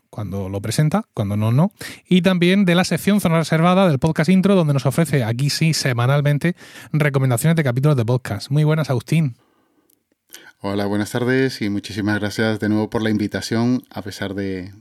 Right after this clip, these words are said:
Speaker 2: siempre dar problemas.
Speaker 1: No, no, no, qué va. Ya sabes que muchas veces la, la técnica nos es adversa y, eh, decía un, uno de mis jefes, decía, tenía varios dichos que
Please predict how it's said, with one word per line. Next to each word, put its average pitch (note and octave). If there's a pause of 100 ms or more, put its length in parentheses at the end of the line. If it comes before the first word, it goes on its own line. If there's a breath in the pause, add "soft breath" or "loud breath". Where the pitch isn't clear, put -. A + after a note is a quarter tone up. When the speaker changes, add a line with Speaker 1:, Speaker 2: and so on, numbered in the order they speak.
(160)
Speaker 2:
siempre G2
dar G#2
problemas. G#2 (100)
Speaker 1:
No, A#2+
no, F2+
no, F2+
qué -
va. - (500 loud breath)
Ya -
sabes B2
que B2
muchas A#2+
veces B2+
la, A#2
la A#2+
técnica C#3+
nos B2
es B2+
adversa C3+ (420 soft breath)
y, D3
eh, G2+ (880 loud breath)
decía D3+ (140)
un, D3+
uno D#3
de C#3+
mis C3
jefes, D#3+
decía, C3
tenía B2+
varios A#2
dichos C#3+
que A2